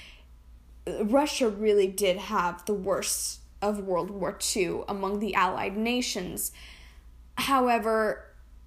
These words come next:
the Russians paid back with vengeance, um, and East Germany was subjected to poverty,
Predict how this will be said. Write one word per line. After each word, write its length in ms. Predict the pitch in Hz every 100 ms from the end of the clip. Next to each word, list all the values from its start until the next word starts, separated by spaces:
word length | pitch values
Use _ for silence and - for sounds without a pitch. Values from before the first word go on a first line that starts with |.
| - - - - -
the 220 | 208 220
Russians 600 | 202 247 254 254 226 220
paid 460 | - - 247 247 196
back 320 | 208 196 214
with 220 | 214 208
vengeance, 720 | 190 180 190 185 180 202 - - - - - - -
um, 480 | 214 202 202 185 185 - - - -
and 500 | 220 208 202 202 180 - - - - - - - - - - - -
East 300 | 233 233 -
Germany 420 | 220 214 202 185
was 580 | 180 175 175 190 196 -
subjected 880 | - - 214 196 202 - - 190 196
to 880 | - 202 185 180 175 175 175 170 170 - - - - - - - - - - - - - -
poverty, 640 | - 220 185 175 - 240